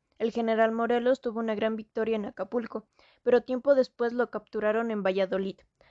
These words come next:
donde fue fusilado el veintidós de diciembre de mil ochocientos quince. ¿Cómo definirían la organización de la campaña de Hidalgo y la de Morelos y por qué fracasaron?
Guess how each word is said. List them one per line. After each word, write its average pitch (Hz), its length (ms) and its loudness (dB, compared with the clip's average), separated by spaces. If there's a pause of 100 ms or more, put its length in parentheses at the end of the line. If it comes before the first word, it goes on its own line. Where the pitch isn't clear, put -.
donde 233 220 0
fue 254 160 2
fusilado 233 540 0
el 247 100 0
veintidós 220 460 -2
de 240 80 2
diciembre 220 420 0
de 226 120 2
mil 208 180 -2
ochocientos 214 540 -6
quince. 202 360 -10 (800)
¿Cómo 269 280 0
definirían 233 760 -2
la 226 60 0
organización 202 640 -4
de 226 80 0
la 226 100 2
campaña 202 460 -6
de 190 80 -6
Hidalgo 208 580 0
y 220 140 -4
la 202 180 0
de 190 140 -2
Morelos 208 580 -2 (180)
y 226 120 -8
por 220 180 -6
qué 240 100 -4
fracasaron? 208 640 -2